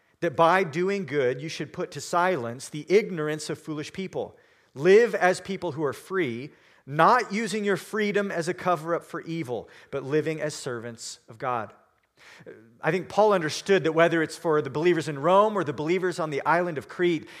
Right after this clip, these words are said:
that when we recognize that Christ is king, we might start completely disregarding human rulers and authorities.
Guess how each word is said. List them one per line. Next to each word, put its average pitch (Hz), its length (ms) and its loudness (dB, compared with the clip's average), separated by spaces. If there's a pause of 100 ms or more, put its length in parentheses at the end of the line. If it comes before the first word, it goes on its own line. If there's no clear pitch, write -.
(100)
that 170 100 0
when 165 140 -2
we 214 220 -2
recognize 170 640 4
that 156 120 -8
Christ 175 400 0
is 139 140 -10
king, 151 460 -4 (260)
we 151 120 -2
might 175 280 2
start 165 340 2
completely 160 640 -4
disregarding 147 720 0
human 135 300 -10
rulers 131 360 -8
and 120 100 -10
authorities. 113 680 -8